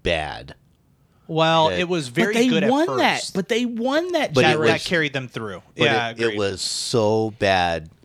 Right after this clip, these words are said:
Speaker 3: They
Speaker 1: reliability-wise
Speaker 2: The, yeah, the
Speaker 1: that
Speaker 2: Red Ring
Speaker 3: They
Speaker 2: thing,
Speaker 3: have
Speaker 2: yeah.
Speaker 3: hol-, <laughs> they have, they've done something that I think is quite special. They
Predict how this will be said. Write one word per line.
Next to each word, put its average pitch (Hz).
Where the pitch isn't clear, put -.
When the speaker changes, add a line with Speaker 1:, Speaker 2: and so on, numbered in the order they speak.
Speaker 3:
They 202
Speaker 1:
reliability-wise 95
Speaker 2:
The, 135
yeah, 139
the 98
Speaker 1:
that 82
Speaker 2:
Red 127
Ring 113
Speaker 3:
They 185
Speaker 2:
thing, 233
Speaker 3:
have 233
Speaker 2:
yeah. 208
Speaker 3:
hol-, 233
<laughs> -
they 220
have, 170
they've 151
done 160
something 165
that 135
I 135
think 143
is 131
quite 143
special. -
They 175